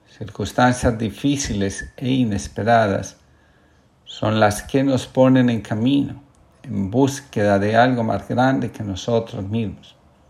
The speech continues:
En otras ocasiones, el corazón, el lugar donde habita Dios, se encuentra destrozado, fragmentado o profundamente herido, y en estas circunstancias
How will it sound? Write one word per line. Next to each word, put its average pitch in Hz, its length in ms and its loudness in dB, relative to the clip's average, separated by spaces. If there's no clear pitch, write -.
En 104 100 0
otras 120 520 4
ocasiones, 135 800 -2
el 92 140 -8
corazón, 123 720 -2
el 98 40 -4
lugar 117 420 4
donde 107 280 0
habita 113 400 -2
Dios, 120 440 -4
se - 140 -10
encuentra 117 500 0
destrozado, 101 880 -2
fragmentado 113 1000 0
o - 100 -4
profundamente 143 920 2
herido, 113 340 -4
y - 120 -12
en 101 100 -2
estas 107 360 -2
circunstancias 117 920 -2